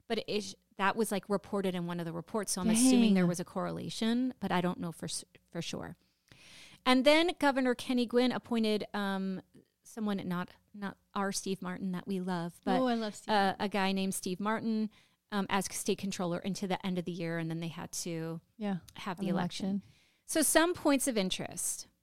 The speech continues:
Speaker 1: Now, before he could go to trial for Kathy's death, police start suspecting him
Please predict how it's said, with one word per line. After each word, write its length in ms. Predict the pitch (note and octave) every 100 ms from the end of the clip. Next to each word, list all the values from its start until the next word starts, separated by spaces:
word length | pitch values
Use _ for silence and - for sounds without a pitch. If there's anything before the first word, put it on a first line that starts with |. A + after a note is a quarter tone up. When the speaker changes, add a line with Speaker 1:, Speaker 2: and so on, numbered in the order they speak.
| _ _ _ _ _ _ _ _
Speaker 1:
Now, 160 | A#3+ A#3+
before 320 | A#3+ - D4
he 140 | C#4 F4+
could 140 | D4+
go 140 | C4
to 80 | A3+
trial 520 | - - G3+ F3+ F3+
for 160 | F3 F3+
Kathy's 640 | - - F#4 F#4+ F4 -
death, 400 | - E3 E3 - -
police 440 | C4+ A3+ C#4+ E4+
start 320 | - A#3+ A#3+
suspecting 680 | - A#3+ - C4+ C#4 C4 A3+
him 440 | F#3+ F3 F3 G3+